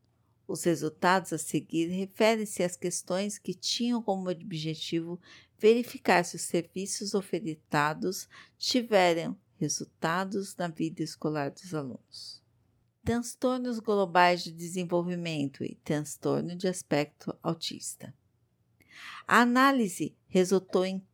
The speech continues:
quatro categorias oriundas de agrupamentos de dezesseis unidades de significação.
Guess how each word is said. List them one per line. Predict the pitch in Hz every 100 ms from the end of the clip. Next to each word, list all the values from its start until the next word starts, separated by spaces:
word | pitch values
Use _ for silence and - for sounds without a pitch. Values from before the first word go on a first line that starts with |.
| _
quatro | - 220 254 269 277
categorias | - 247 233 190 190 180 190 185 185 -
oriundas | - 175 175 165 175 175 170 160
de |
agrupamentos | 160 165 160 156 147 147 147 151 170 156 147
de | -
dezesseis | - 156 151 - 202 226 233
unidades | 220 202 180 170 165 -
de | -
significação. | - - - 214 220 202 - - 190 - - -